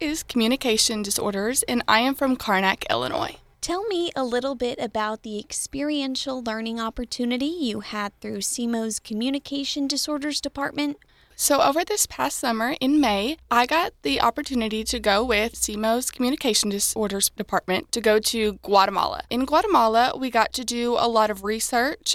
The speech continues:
Speaker 1: about communication disorders and how it differentiates in the United States compared to Guatemala. We took a lot of qualitative research data and we brought it back, and there was just so many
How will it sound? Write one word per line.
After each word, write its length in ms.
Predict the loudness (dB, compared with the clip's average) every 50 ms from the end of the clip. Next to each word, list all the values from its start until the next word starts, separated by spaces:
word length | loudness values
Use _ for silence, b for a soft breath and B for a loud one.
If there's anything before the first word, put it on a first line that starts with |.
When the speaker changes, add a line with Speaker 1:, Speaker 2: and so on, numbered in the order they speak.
| -2 -2
Speaker 1:
about 340 | 2 4 6 6 6 4
communication 580 | -2 -6 -4 -4 -4 -4 -4 -4 -2 -2 0 2
disorders 640 | 2 2 2 2 0 2 2 2 2 2 0 -2 -4 B B B B B B B
and 300 | 2 4 4 4 4 2
how 520 | 2 4 6 6 6 6 4 4 2 -2 -2
it 220 | -2 -2 -2 0 0
differentiates 920 | -2 -2 -2 -2 -2 -2 0 0 0 2 2 0 0 -2 -2 -4 -4 -4 _ _ -2
in 140 | 0 2 2
the 100 | 2 2
United 380 | 2 4 4 4 4 2 0
States 340 | -2 0 0 0 0 -2 -4
compared 320 | -6 -8 -6 -4 -4 -4
to 80 | -2 0
Guatemala. 720 | 2 4 4 4 4 4 4 6 6 6 6 4 4 2 0
We 160 | -2 -4 -2
took 220 | -2 -2 -2 2
a 100 | 2 2
lot 300 | 4 6 6 6 6 4 2 0
of 380 | 0 0 0 0 0 -2 -2 -4
qualitative 1080 | -6 -4 -2 -2 -2 0 4 4 6 6 6 4 2 0 0 0 2 2 0 0 -4 -4
research 460 | -2 -2 0 2 2 0 2 0 0 4
data 480 | 4 4 6 6 4 4 4 2 2 0 0
and 240 | 0 0 0 0 0
we 100 | -2 0
brought 200 | 2 2 0 0
it 120 | 0 2
back, 460 | 4 4 6 6 4 4 0 -4 -10 -10
and 300 | -6 -4 -4 -4 -2 -2
there 140 | 0 0 0
was 100 | 0 -2
just 180 | -2 0 0
so 160 | 2 2 4 4
many 500 | 4 2 2 2 2 0 0 -2 -4